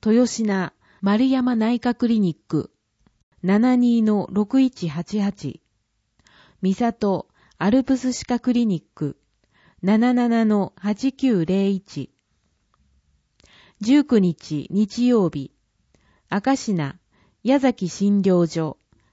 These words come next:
六二の二三六零。穂高、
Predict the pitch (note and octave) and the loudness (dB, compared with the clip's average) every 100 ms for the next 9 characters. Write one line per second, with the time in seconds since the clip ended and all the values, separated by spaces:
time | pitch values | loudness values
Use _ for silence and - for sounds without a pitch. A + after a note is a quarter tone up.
0 | _ E3+ G#3 C4 B3+ A#3+ A3+ G#3+ G3 - | _ 0 2 2 2 2 2 2 0 -2
1 | G3 A#3+ B3+ - A#3+ D#3 D#3 D#3 A3+ G#3+ | -2 0 0 -2 -2 -2 -4 -2 0 0
2 | E3 - _ _ _ _ _ _ _ _ | -2 -6 _ _ _ _ _ _ _ _
3 | _ - G3+ A#3+ A#3 A3 G3 | _ -4 0 2 0 -2 -6